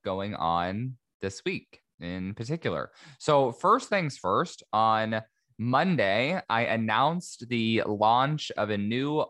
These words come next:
offer. I have essentially done a little bit of restructuring inside of my signature program, Profit R X. I created a new entry point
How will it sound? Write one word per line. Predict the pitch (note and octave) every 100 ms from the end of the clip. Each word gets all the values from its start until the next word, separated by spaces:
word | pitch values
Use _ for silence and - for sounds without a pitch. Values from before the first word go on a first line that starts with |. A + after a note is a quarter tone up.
| -
offer. | G#2 G#2+ G#2+ B2 C#3+ G#3 G3+ _ _ _ _ - A#2+
I | A#2+ A#2
have | B2+ A#2+ A#2+ A2
essentially | A#2+ - D#3+ E3+ F3 D#3+
done | C3 B2+ A#2+
a | A#2+
little | A2 A#2+ A2+
bit | A2+
of | G2+
restructuring | G#2+ G2+ - D3+ F3 - C#3 C3+ A#2
inside | A2+ F#2+
of | F2+
my |
signature | F#2+ G2+ F#2+ F#2 F#2+
program, | B2+ B2 B2+ B2 A#2+ - - -
Profit | B2 G#2 G#2+ G2
R | F2+ G#2
X. | C#3 C#3 - -
I | G#2
created | - A2 G#2 F#2+
a | F#2+
new | A#2+ D#3 E3+ E3+ -
entry | B2+ D3+ D3+ C#3
point | - B2+ B2+